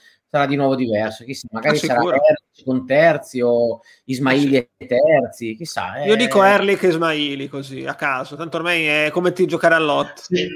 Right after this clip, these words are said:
Speaker 3: allora, non gioca Chabot, sono un po'
Speaker 2: Perché ha fatto
Speaker 3: sicuro.
Speaker 2: cagare a spruzzo.
Speaker 3: E, e sono indeciso se gioca Erlich Ismaili o addirittura anche Terzi.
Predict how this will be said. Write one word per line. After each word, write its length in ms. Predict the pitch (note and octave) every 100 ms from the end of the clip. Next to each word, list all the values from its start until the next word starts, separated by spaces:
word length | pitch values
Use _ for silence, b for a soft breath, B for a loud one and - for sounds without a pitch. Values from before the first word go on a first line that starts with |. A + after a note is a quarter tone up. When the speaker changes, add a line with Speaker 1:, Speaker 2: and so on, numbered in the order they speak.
| -
Speaker 3:
allora, 160 | F#3 F3+
non 160 | F#3+
gioca 280 | G#3+ B3 A#3+
Chabot, 600 | - E3 F#3+ G#3 - A#3
sono 300 | - C#3 B2+
un 100 | B2
po' 320 | C#3+ C3 - _
Speaker 2:
Perché 200 | D3+ D#3
ha 20 |
fatto 200 | D#3+ F3
Speaker 3:
sicuro. 120 | G3 D#3
Speaker 2:
cagare 240 | D#3 D3+
a 40 | D3
spruzzo. 600 | - C#3+ C#3 C#3 A#2+ _ _ _ b b _ _ _ _ _
Speaker 3:
E, 460 | - E3 B2 - - B B _ -
e 340 | D3 D#3 D#3
sono 220 | - G3
indeciso 600 | G#3 G3 F3 A3+ B3+ G#3
se 200 | - F3
gioca 760 | C#3 E3 D3 - D#3 D3 C#3+ D3+
Erlich 260 | F3 F3+ F#3+
Ismaili 520 | E3+ F3 F3+ G#3+ A#3
o 60 | F3+
addirittura 420 | D3+ D3 C#3+ D3+
anche 240 | D3 C#3+
Terzi. 600 | A#2 G#2+ G#2 - _ _